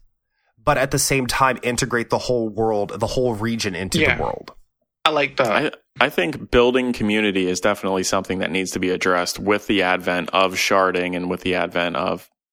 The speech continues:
Speaker 3: server hopping as easily as it's been recently. You know,
Speaker 1: Yeah.
Speaker 3: things like World Quest Group Finder is, you know, a perfect example of how people are just hopping around and just trying to, to get treasure chests or to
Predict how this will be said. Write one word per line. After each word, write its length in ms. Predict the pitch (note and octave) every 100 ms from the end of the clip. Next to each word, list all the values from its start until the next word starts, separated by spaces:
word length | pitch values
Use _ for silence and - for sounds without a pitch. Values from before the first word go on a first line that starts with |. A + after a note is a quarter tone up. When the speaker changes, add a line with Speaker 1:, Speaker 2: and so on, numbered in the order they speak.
| _ -
Speaker 3:
server 360 | - G2+ F#2+
hopping 540 | F2 F2+ F2 F2+ F2 - _ G2
as 180 | F#2+
easily 480 | G#2+ F#2+ F#2+ F#2+ F#2
as 200 | F2+ F2+
it's 180 | G2+ -
been 380 | - F#2 F2 F2+ _ -
recently. 480 | F#2 - E2+ E2+ _ _ _ _ _ _ _ _ _ _ _ _ _ _ _ _ _ _
You 80 | G2+
know, 40 | F#2
Speaker 1:
Yeah. 60 |
Speaker 3:
things 260 | - A2 A2
like 200 | G#2+ G2+
World 240 | G#2+ G2+
Quest 280 | - G2+ -
Group 240 | - G#2
Finder 580 | - G#2+ G#2 G2 G2 F#2
is, 400 | F#2 F2+ F2 - -
you 120 | G#2
know, 220 | E2+ E2+ - A2
a 60 |
perfect 440 | - A#2 A2 G#2 G2+
example 580 | F2+ G2 F#2 F#2+ F2+
of 120 | F2+ F2
how 140 | F2+
people 300 | F2 F#2+ F#2
are 80 | F#2
just 180 | F2 -
hopping 360 | G2 F#2+ F#2+
around 400 | F#2 F2+ F2+ F2
and 100 | E2+
just 180 | F2 F2+
trying 320 | - F2+ F#2
to, 120 | F#2+ F2 - _ _ _ _ -
to 60 | A2+
get 200 | G#2+ -
treasure 320 | D3 D3 D3
chests 480 | C3+ D3 C#3 - A#2
or 240 | G#2
to 80 | F#2+